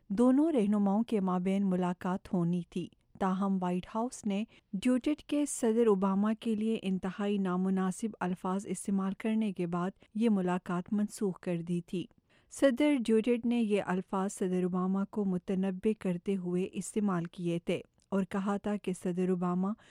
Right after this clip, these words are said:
انہیں منشیات کے اسمگلروں کے خلاف فلپائن کی کارروائیوں پر لیکچر نہ دیں۔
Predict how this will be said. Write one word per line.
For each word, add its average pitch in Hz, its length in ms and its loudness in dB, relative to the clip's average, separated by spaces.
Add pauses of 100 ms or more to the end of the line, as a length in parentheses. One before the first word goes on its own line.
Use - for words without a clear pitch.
(260)
انہیں 233 300 2
منشیات 220 840 0
کے 247 160 -2
اسمگلروں 190 680 0
کے 190 140 -2
خلاف 180 600 -4
فلپائن 202 520 0
کی 220 220 -4
کارروائیوں 185 720 0
پر 175 120 -4
لیکچر 175 500 -4
نہ 175 340 0
دیں۔ 165 140 -2